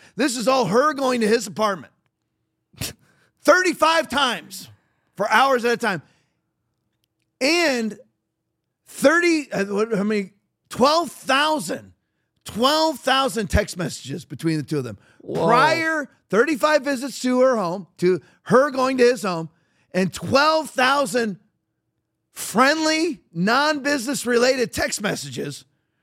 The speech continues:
Speaker 1: all prior to her hiring him. Now, she testified, Nathan Wade testified under oath that their relationship didn't begin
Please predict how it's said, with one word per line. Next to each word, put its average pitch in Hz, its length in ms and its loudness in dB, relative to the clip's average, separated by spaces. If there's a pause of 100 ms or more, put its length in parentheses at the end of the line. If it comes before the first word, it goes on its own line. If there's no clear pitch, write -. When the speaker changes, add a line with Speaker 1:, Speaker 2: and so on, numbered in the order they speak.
(460)
Speaker 1:
all 294 340 4
prior 262 560 2
to 185 240 -4
her 196 200 0
hiring 180 420 -2
him. 104 240 -12 (1160)
Now, 202 200 0
she 254 260 -2
testified, 247 500 0
Nathan 233 260 -4
Wade 247 220 2
testified 202 400 -4 (100)
under 285 360 0
oath 269 520 0 (1400)
that 175 140 -2
their 240 180 4
relationship 214 640 0
didn't 330 340 -2
begin 240 580 -2